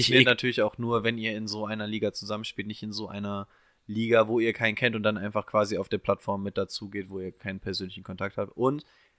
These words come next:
Speaker 1: als Commissioner den Tipp, sammelt vor der Saison das komplette Geld ein.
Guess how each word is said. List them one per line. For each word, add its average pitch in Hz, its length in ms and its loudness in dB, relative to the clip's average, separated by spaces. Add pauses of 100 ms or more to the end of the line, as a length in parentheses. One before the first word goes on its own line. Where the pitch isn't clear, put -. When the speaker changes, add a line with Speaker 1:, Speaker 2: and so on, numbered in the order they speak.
(100)
Speaker 1:
als - 200 0
Commissioner 120 400 0
den 110 140 0
Tipp, 127 220 0 (460)
sammelt 117 460 6
vor 139 320 12
der 139 140 8
Saison 113 300 0
das 110 140 0
komplette 117 440 4
Geld 113 300 6
ein. 110 300 0